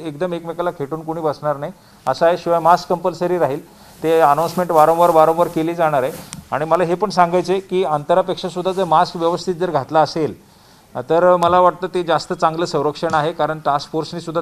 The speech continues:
तेच सांगितलं आहे की या नवीन virus किंवा जो काही कोविडचं एकंदरीतच जर आपण बघितलं तर त्याचं संक्रमण श्वासामधूनच होतं आहे.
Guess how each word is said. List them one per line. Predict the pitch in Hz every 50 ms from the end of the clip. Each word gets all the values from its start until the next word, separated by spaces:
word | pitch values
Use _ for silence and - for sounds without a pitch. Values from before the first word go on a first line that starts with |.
| 160
तेच | 170 165 165
सांगितलं | - 156 147 147 143 127 147
आहे | 160 165
की | - 139 127
या | 127 135 147 156 156 160 156 - - - _ _ - - - _ _ -
नवीन | 127 131 135 156 170
virus | 175 160 135 135 139 156 170 160 -
किंवा | - 165 165 165 160
जो | 151 165
काही | 160 - 170 175
कोविडचं | 170 165 160 160 175 175 175 185 190
एकंदरीतच | 180 175 185 185 180 185 190 196 196 208 196
जर | 170 190 190 185
आपण | 185 170 160 190 185
बघितलं | 180 170 170 185 180 170 160 160
तर | 165
त्याचं | 165 165 156 180
संक्रमण | 165 - 160 151 151 165 170 180 180
श्वासामधूनच | - - 156 143 - 175 170 170 160 160 175 190 170
होतं | 156 143 120 101 127
आहे. | 147